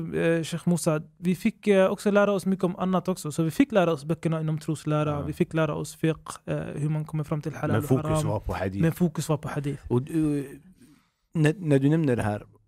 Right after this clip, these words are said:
Speaker 2: hur man har bevarat hadither och återberättelser och autentiskt och svagt, så du har ändå också pluggat historia på universitet här.
Speaker 1: Ja, exakt.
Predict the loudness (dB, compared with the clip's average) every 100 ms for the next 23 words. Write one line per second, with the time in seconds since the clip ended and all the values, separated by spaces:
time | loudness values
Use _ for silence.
0 | -4 0 0 0 -4 -6 -8 -4 -2 -2
1 | -6 -8 -8 -8 -10 -8 -8 -8 -8 -10
2 | -10 -6 -6 -4 -6 -6 -6 -6 -6 -8
3 | -8 -12 -12 -10 -10 -10 -4 -4 -4 -6
4 | -10 -10 -14 -8 -4 -4 -6 -6 -2 0
5 | -2 -6 -8 -4 -4 -4 -6 -4 -2 -2
6 | -6 -8 -8 -8 -10 -12 -14 -4 2 4
7 | 2 0 -4 -6